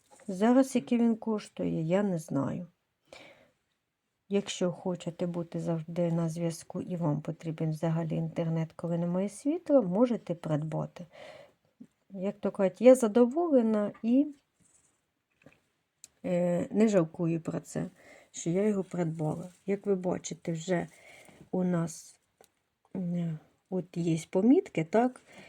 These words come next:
І вже в нас, е, як то кажуть, немає півдня світла, і за півдня пропала лише одна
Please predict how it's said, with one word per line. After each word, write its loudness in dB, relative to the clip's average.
І 0
вже 0
в 0
нас, -4
е, 0
як -4
то -2
кажуть, -2
немає 0
півдня 2
світла, 0
і 0
за -4
півдня 2
пропала 0
лише 0
одна -2